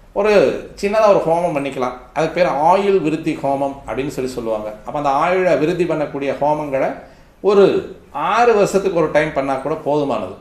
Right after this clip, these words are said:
குறைஞ்சபட்சம் மூணு வருஷத்துக்கு ஒரு தடவை பண்ணிக்கிட்டாலும், அந்த பத்தொன்பது வருஷம் சனி தசை வருது, அந்த சனி தசை நாலாவது தசையா வருது, "பத்தொன்பது வருஷம் சார்" அப்படின்ற ஒரு மனசு சிரமத்தில் இருக்கு அப்படின்ற மாதிரி இருந்தா, ஒரு மூணு வருஷத்துக்கு ஒரு தடவை வந்து ஒரு ஆயுள் விருத்தி ஹோமம்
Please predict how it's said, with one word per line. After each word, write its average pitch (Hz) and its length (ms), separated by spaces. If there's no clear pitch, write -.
குறைஞ்சபட்சம் 196 440
மூணு 196 200
வருஷத்துக்கு 185 320
ஒரு 165 100
தடவை 156 100
பண்ணிக்கிட்டாலும், 139 640
அந்த 202 200
பத்தொன்பது 208 360
வருஷம் 196 240
சனி 180 200
தசை 170 260
வருது, 135 400
அந்த 151 140
சனி 175 200
தசை 180 220
நாலாவது 170 360
தசையா 147 240
வருது, 131 300
"பத்தொன்பது 185 440
வருஷம் 160 240
சார்" 143 520
அப்படின்ற 151 380
ஒரு 139 100
மனசு 135 680
சிரமத்தில் 139 600
இருக்கு 127 200
அப்படின்ற 113 180
மாதிரி 107 220
இருந்தா, 110 180
ஒரு 208 180
மூணு 220 180
வருஷத்துக்கு 202 380
ஒரு 160 140
தடவை 165 180
வந்து 156 400
ஒரு 147 160
ஆயுள் 170 360
விருத்தி 147 320
ஹோமம் 147 340